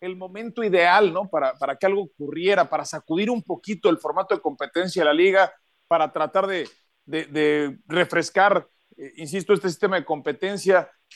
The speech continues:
darle más oportunidad a ciertos jugadores, en fin, no, no va, no pasó nada, no pasó nada en el momento de apremio, y me parece que de a poco, como ocurre cada cuatro años, vendrá de nueva cuenta esa mágica, eh,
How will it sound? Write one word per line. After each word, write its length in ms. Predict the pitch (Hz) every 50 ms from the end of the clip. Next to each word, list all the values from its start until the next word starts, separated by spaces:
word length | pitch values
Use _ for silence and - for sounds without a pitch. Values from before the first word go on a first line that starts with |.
| - - _
darle 400 | _ - - 180 185 185 185 180
más 160 | 175 180 180 180
oportunidad 480 | 170 - 151 - - 151 165 175 180
a 60 | 165
ciertos 340 | 147 - 180 175 - 156 -
jugadores, 680 | - - - 147 147 160 190 220 233 220 214 202 160 165
en 100 | 175 175
fin, 160 | 180 196 196 185
no, 180 | 185 196 214 190
no 180 | 202 226 240
va, 140 | - 233 226 220
no 120 | 226 208 -
pasó 280 | - 214 - - 226
nada, 380 | 214 208 202 208 208 240 240 - -
no 160 | 202 226 208
pasó 240 | - 208 - - 220
nada 240 | 214 220 214 220 220
en 120 | 208 190
el 220 | 180 170 160 156 156
momento 500 | 156 160 160 170 190 202 208 190 - 185
de 80 | 165 151
apremio, 500 | 143 - - 175 185 196 202 208 208 202 _ _ _ _ _ _
y 60 | 156
me 100 | 156 156
parece 300 | 156 156 165 156 185 175
que 80 | - 156
de 100 | 139 143
a 60 | 139
poco, 320 | - 170 170 - 175 165
como 240 | - 143 131 131 131
ocurre 340 | 123 - 175 180 170 160 127
cada 240 | - 165 160 160 143
cuatro 320 | - 160 160 156 - 156
años, 320 | 156 165 196 190 - - _ _ _ _ - - 113
vendrá 400 | 131 147 147 147 147 165 170 175
de 100 | 170 160
nueva 220 | 165 165 156 143
cuenta 280 | - 160 160 160 - 165
esa 160 | 131 147 139
mágica, 640 | 135 147 165 160 - 165 151 - - 139 135 131 127 123
eh, 420 | 127 123 120 117 117 113 113 104